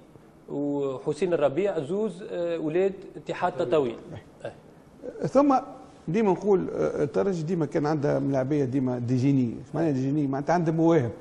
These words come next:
Speaker 1: مواهب.
Speaker 2: كبار برشا.
Speaker 1: يلعبوا بالفطره.
Speaker 2: يلعبوا ب-، اي. معناتها سعد بقير عطاه لمسه فنيه كبيره برشا للترجي التونسي. معناها الملاعب هذايا تحس وقت ياخذ الكوره ذكي، يع-، يقرا اللعب.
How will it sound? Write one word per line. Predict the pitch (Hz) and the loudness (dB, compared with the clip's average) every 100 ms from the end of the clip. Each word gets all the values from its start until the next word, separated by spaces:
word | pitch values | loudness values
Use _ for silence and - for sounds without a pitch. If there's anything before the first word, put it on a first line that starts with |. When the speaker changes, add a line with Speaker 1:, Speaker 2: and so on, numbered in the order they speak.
| - | -10
Speaker 1:
مواهب. | 123 123 | -8 -8
Speaker 2:
كبار | 117 135 156 | 0 6 8
برشا. | 131 135 - 113 - - 147 | 8 4 2 -12 -14 -2 2
Speaker 1:
يلعبوا | 139 139 | 2 0
بالفطره. | 135 - - - | -2 -4 -8 -2
Speaker 2:
يلعبوا | 185 175 165 147 | -2 2 0 0
ب-، | 156 147 | 0 0
اي. | 139 127 160 - | -2 -4 -10 -6
معناتها | 165 170 156 165 | -4 0 0 0
سعد | - 254 208 | 0 0 0
بقير | 151 175 240 | -2 0 2
عطاه | 170 196 190 | 2 4 4
لمسه | 202 - | 2 0
فنيه | 160 165 185 180 | -2 0 2 0
كبيره | 170 175 151 | 2 2 4
برشا | 160 127 | 2 0
للترجي | 120 139 117 | -2 -4 -6
التونسي. | 113 - 127 - - - - - | -6 -6 -8 -10 -20 -20 -20 -12
معناها | 113 143 151 143 139 139 | -2 2 2 2 0 0
الملاعب | 135 170 214 175 | 2 4 6 6
هذايا | 151 147 214 | 4 6 6
تحس | 196 220 190 180 | 6 2 0 -4
وقت | - | 2
ياخذ | 202 165 | 4 4
الكوره | 151 220 196 135 - - - - | 2 4 4 4 -2 -14 -20 -20
ذكي، | - 220 151 - - - - | 2 4 4 0 -12 -20 2
يع-، | 180 208 180 | 6 8 8
يقرا | 226 220 190 | 4 6 6
اللعب. | 180 147 131 - | 8 8 6 -2